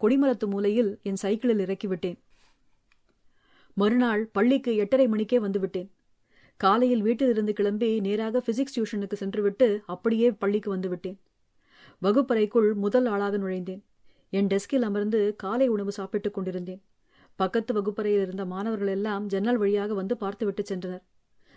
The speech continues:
சிறிது நேரம் கழித்து நான் வெளியே எழுந்து வந்தேன். எதிரில் வந்தவர்கள், "செம்ம வாசனை அடிக்குதே, எங்க?"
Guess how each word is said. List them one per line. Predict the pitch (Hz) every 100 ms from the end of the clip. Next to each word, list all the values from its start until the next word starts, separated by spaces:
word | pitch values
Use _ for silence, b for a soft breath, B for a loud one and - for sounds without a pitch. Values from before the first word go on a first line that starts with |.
| b
சிறிது | - 262 254
நேரம் | 226 247 277
கழித்து | 226 214 254 220 220 -
நான் | 202 196
வெளியே | 190 226 233
எழுந்து | 196 202 196
வந்தேன். | 180 180 190 _ _ _ _ _ _
எதிரில் | 196 262 269
வந்தவர்கள், | 220 202 196 196 202 214 - _ _ _ _ _ _ _ _ _ -
"செம்ம | 214 208
வாசனை | 359 349 320 415
அடிக்குதே, | 349 285 277 285 - _ _ _
எங்க?" | 196 240 370 294